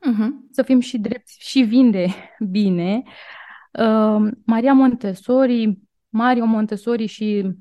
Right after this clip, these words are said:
Speaker 2: toți cei care îi continuă misiunea Mariei Montessori, uh, dar în principal Maria Montessori și-a dorit ca această viziune a ei să ajungă la cât mai mulți copii,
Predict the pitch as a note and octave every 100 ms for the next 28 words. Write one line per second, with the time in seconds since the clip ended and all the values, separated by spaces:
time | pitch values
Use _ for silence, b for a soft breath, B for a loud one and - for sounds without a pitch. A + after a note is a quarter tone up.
0 | - A3+ G#3+ A#3 A3+ A3 G#3+ G3+ G3 F#3+
1 | A#3+ A#3 G#3 - G#3 G#3+ G3+ F#3 G#3+ G#3
2 | G3+ F#3 F3+ A3 A#3+ C4 B3 B B B
3 | B G#3+ G#3+ G3+ F#3 G#3+ G#3 G#3+ - -
4 | A3 G#3 G#3 A#3 A3+ G#3+ A3 G#3+ A3 B3+
5 | C4 C4 A#3+ A#3 B3 B3+ A#3 A#3 A3+ -
6 | B3+ A#3 G3 _ _ _ _ _ _ _
7 | _ _ _ _ - F#3+ G#3 F3+ G3 B3
8 | C4 A3 G#3+ G#3+ A3 G#3 A#3 A3 G3+ -
9 | G#3+ G3+ G#3 G#3 - - - _ - F#3+
10 | - F#3 F3+ A#3